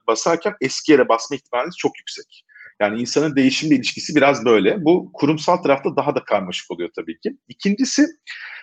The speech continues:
e, şu, yani popüler olarak,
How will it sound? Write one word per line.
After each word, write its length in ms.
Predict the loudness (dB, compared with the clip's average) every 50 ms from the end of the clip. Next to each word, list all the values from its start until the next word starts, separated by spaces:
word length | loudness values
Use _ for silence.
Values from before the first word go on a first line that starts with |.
| _
e, 540 | 2 4 6 6 6 6 4 4 4 2 2 0
şu, 520 | 0 -2 2 4 4 4 4 2 -2 -10 _
yani 420 | -2 0 2 2 2 0 -2 -6 -10 -14 _ _ _
popüler 400 | -2 -2 -2 0 2 2 4 4
olarak, 500 | 6 6 6 6 6 4 2 -2 -10 _